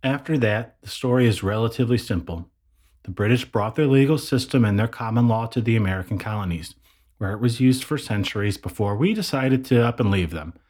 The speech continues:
And after a little fight over the issue, we created our own constitution. While we were pretty upset with King George and the taxes and our lack of representation, we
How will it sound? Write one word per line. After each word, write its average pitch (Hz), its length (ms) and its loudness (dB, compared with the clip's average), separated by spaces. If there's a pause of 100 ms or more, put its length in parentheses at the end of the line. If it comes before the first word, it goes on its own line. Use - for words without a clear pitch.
(320)
And 110 100 2
after - 220 -4
a 98 60 -2
little 196 460 2
fight 151 400 -2
over 139 200 4
the 131 200 8
issue, 127 460 2 (380)
we 117 100 2
created 107 420 2
our 98 140 0
own 90 160 -2
constitution. - 840 -8 (800)
While 143 180 -2
we 180 140 4
were 214 220 2
pretty 160 480 4
upset 147 420 0
with 147 180 -4
King 139 240 8
George 120 560 6
and 104 160 -2
the 98 100 0
taxes 110 680 0
and 95 80 0
our 85 80 -2
lack 95 240 -4
of - 60 -6
representation, 101 960 -4 (500)
we 156 140 -18